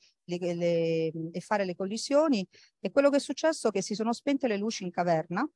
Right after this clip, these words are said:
perché ovviamente non c'è bisogno di luci, non c'è nessuno, a cosa serve? <laughs> Non si vede nulla, quindi si spengono, anzi le luci danno anche fastidio perché sono dei fotoni che vanno nel rivelatore e quindi danno fastidio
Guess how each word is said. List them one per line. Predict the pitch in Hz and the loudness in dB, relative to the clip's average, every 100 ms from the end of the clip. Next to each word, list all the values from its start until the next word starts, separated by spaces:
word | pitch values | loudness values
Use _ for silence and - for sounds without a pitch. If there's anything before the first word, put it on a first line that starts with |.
| _ _ _ _ | _ _ _ _
perché | 185 - | -10 -6
ovviamente | 185 180 196 196 175 | -4 -2 -2 -4 -4
non | 170 | -6
c'è | 170 262 | -4 -4
bisogno | 180 175 170 | -4 -4 -4
di | 165 | -6
luci, | 175 165 - | -8 -10 -10
non | 170 | -12
c'è | 170 185 | -10 -10
nessuno, | 208 - 175 190 156 | -10 -12 -12 -10 -8
a | |
cosa | - 208 | -6 -4
serve? | 185 180 202 202 190 - | -2 0 -2 2 0 2
<laughs> | 285 233 - 233 | 0 0 -2 2
Non | 240 | 4
si | 233 254 | 4 4
vede | 240 247 | 8 8
nulla, | 247 226 220 190 | 8 8 6 6
quindi | 240 214 | 4 2
si | 220 | 0
spengono, | - 269 269 240 208 | 4 4 6 4 6
anzi | 214 190 - 185 | 6 4 0 -2
le | 190 | 2
luci | 247 277 240 | 4 2 6
danno | 190 202 | 6 6
anche | 233 - | 4 0
fastidio | 214 180 277 247 180 | -6 -4 -4 -2 -2
perché | 175 - | -4 -6
sono | 175 - 214 214 180 170 | -6 -2 0 4 4 2
dei | 170 175 | 0 -2
fotoni | 190 - 233 226 185 | -2 4 4 4 0
che | 180 | -2
vanno | 170 185 196 | 2 2 2
nel | 180 175 | 0 0
rivelatore | 175 185 214 220 190 196 | 0 2 2 2 0 0
e | 165 | 0
quindi | 185 180 | -4 -2
danno | 165 170 175 | -2 -2 -4
fastidio | 185 - 247 175 170 | -12 -4 -2 -2 -4